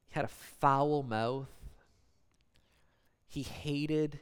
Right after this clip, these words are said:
everyone who disagreed with him near the end of his life, including John Calvin. He authorized and legitimated war. He was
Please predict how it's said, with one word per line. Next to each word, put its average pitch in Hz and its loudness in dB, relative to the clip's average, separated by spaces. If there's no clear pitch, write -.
everyone 139 2
who 131 -6
disagreed 117 -4
with 120 -4
him 120 -4
near 113 -4
the 110 -4
end 110 -6
of 107 -6
his 107 -8
life, 107 -4
including 107 -8
John 101 -6
Calvin. 101 -8
He 139 -4
authorized 139 2
and 123 -8
legitimated 120 -4
war. 110 -6
He 175 -4
was 147 2